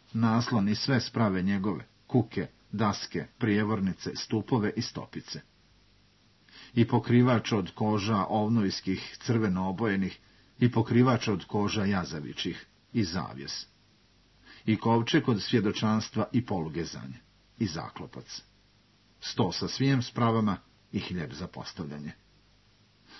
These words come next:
Svijetnjak čisti, žiške njegove, žiške naređane i sve sprave njegove, i ulje za vidjelo. I oltar zlatni,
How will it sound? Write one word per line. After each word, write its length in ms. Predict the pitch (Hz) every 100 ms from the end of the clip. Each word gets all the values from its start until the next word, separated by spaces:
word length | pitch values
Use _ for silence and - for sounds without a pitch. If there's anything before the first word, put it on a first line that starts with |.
| -
Svijetnjak 560 | - 123 113 95 92 -
čisti, 460 | - 120 - 160 165 _ _ _ _
žiške 480 | 101 101 98 - 120
njegove, 480 | 120 123 127 123 95 _ _ _ _ _
žiške 480 | 98 98 87 - 90
naređane 680 | 85 92 117 107 120 113 - _ _ _ -
i 100 | 117
sve 200 | 147 123
sprave 380 | - 107 95
njegove, 440 | 98 76 65 78 76 - _ _ _
i 140 | 120
ulje 220 | 98 87 82
za 160 | 98
vidjelo. 480 | 80 69 64 73 73 - _ _ _ _ _ _ _ - -
I 160 | 117 117
oltar 400 | 110 101 113 101
zlatni, 540 | 104 95 - - 80